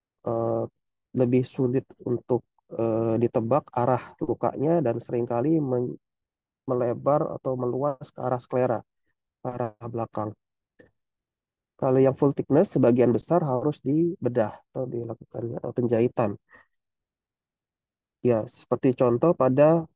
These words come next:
luka-luka yang lebih dari dua milimeter itu harus dijahit. Kemudian ada jahitan atau ada struktur yang keluar dari bibir luka, seperti iris, vitreous, lensa, itu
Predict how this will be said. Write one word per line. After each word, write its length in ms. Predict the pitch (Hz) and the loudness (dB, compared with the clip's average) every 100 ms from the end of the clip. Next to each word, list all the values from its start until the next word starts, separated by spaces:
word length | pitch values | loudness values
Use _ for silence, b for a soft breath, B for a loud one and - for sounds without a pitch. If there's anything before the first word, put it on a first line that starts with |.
| _ | _
luka-luka 560 | 131 131 135 123 - 147 | -6 0 2 2 2 2
yang 400 | 151 127 147 151 - | 4 4 2 -2 -2
lebih 320 | 120 123 143 | -2 0 -2
dari 240 | 131 127 | -2 -2
dua 240 | 123 117 120 | 0 0 0
milimeter 640 | 117 113 110 110 - 165 | -2 -4 -6 -6 -6 -6
itu 240 | - 151 147 _ _ _ - | -4 -6 -8 _ _ _ -18
harus 200 | 120 113 | -12 -10
dijahit. 480 | - 113 110 143 190 _ _ _ - | -8 -6 -2 0 0 _ _ _ -16
Kemudian 600 | 127 - 117 117 131 151 - | -14 -10 -8 -2 -2 -2 -8
ada 480 | 120 120 127 120 117 | -8 -6 -2 -2 -2
jahitan 720 | 120 120 117 - 120 117 117 - | -4 -2 -6 -4 -4 -4 -6 -10
atau 320 | - 131 120 | -10 -8 -4
ada 160 | 117 120 | -4 -4
struktur 480 | - 120 - 123 123 | -6 -8 -2 0 0
yang 300 | 120 123 - | -2 -4 -8
keluar 400 | - 120 120 120 117 | -4 2 4 2 2
dari 160 | 120 117 | -2 -2
bibir 240 | 120 120 | -2 -2
luka, 320 | 113 - 180 226 _ _ _ _ _ | -4 -2 -4 -4 _ _ _ _ _
seperti 400 | - 120 110 - - | -8 -4 -4 -4 -4
iris, 420 | 156 151 147 143 - | -2 0 -2 -4 -6
vitreous, 760 | 123 139 135 131 139 139 - 113 | -4 0 2 2 0 -4 -8 -2
lensa, 500 | 127 135 - 131 - | 0 -2 -4 -6 -6
itu 380 | - 160 160 | -2 0 0